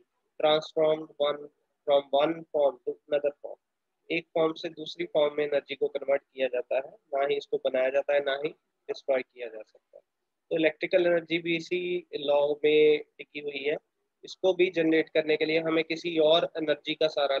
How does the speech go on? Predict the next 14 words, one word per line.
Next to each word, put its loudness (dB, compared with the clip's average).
लेना -2
पड़ता -4
है, 2
उस -2
एनर्जी -4
को -8
कन्वर्ट -2
करते -2
हैं 2
हम -4
in -10
the 0
electrical -8
energy। -8